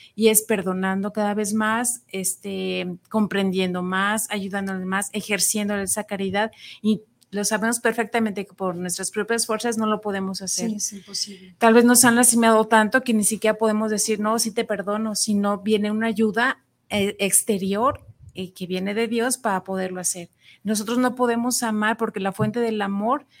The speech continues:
Speaker 1: es nuestro Señor. Entonces, de Él primero recibimos para poderlo dar. Entonces, ahí es donde entran todos los hermanos, todos los que nos rodean, ahí es-, y entra la oración de intercesión. Entonces, es lo mejor que podemos hacer, pedir por los demás. Entonces, es esa transformación.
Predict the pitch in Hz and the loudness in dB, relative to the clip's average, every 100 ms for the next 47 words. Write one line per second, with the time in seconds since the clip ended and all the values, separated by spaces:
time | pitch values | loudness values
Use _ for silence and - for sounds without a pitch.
0 | _ - 202 214 202 190 196 190 185 - | _ -8 -4 -4 -6 -8 -6 -6 -6 -4
1 | 104 202 220 220 220 220 214 226 262 302 | -4 0 0 0 0 2 4 4 2 0
2 | - 262 247 240 277 - - 202 190 202 | 0 0 0 0 -2 -2 0 0 0 -4
3 | 196 185 185 175 170 _ _ - 220 208 | -6 -6 -8 -10 -16 _ _ -2 0 0
4 | 220 202 202 220 202 190 208 190 175 175 | 0 0 0 -2 -2 -4 -6 -6 -6 -6
5 | 175 226 247 302 233 - - _ _ _ | -6 -6 -6 -4 -6 -8 -14 _ _ _
6 | _ _ _ _ 202 202 196 214 202 190 | _ _ _ _ -4 -2 -2 -2 -2 -2
7 | 208 233 233 - 180 180 180 190 190 175 | -2 -2 -2 -4 -2 -2 -2 -4 -6 -6
8 | 185 190 190 190 196 180 185 190 226 226 | -4 -4 -4 -6 -8 -8 -8 -8 -8 -6
9 | 269 262 - 196 202 208 202 214 202 196 | -4 -6 -8 -10 -6 -4 -2 -2 -2 -2
10 | 190 214 214 226 214 196 196 202 208 202 | -4 -4 -4 -6 -4 -4 -4 -6 -4 -4
11 | 214 214 196 180 180 175 175 170 165 165 | -6 -8 -6 -6 -8 -12 -10 -12 -12 -16
12 | - 185 208 226 240 240 214 220 254 220 | -18 -12 -2 0 0 2 4 4 2 0
13 | 185 190 185 180 185 175 | -4 -4 -2 -2 -2 -6